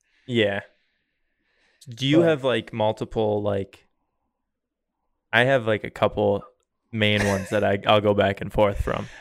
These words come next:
Speaker 2: Oh, yeah, no, I have,
Speaker 1: Like,
Speaker 2: like,
Speaker 1: if
Speaker 2: a
Speaker 1: I've
Speaker 2: core three,
Speaker 1: expired
Speaker 2: probably.
Speaker 1: one, yeah.
Speaker 2: Yeah. I have, like, a core three that I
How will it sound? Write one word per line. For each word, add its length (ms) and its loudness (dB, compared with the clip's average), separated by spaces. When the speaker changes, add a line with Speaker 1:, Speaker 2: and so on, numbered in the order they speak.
Speaker 2:
Oh, 220 10
yeah, 240 6
no, 200 2
I 140 2
have, 180 2
Speaker 1:
Like, 120 4
Speaker 2:
like, 60 6
Speaker 1:
if 60 4
Speaker 2:
a 40 10
Speaker 1:
I've 100 10
Speaker 2:
core 0 -
three, 60 8
Speaker 1:
expired 560 8
Speaker 2:
probably. 200 0
Speaker 1:
one, 400 2
yeah. 300 -4
Speaker 2:
Yeah. 220 -4
I 80 0
have, 120 2
like, 120 0
a 60 -4
core 280 -2
three 460 -12
that 140 2
I 200 2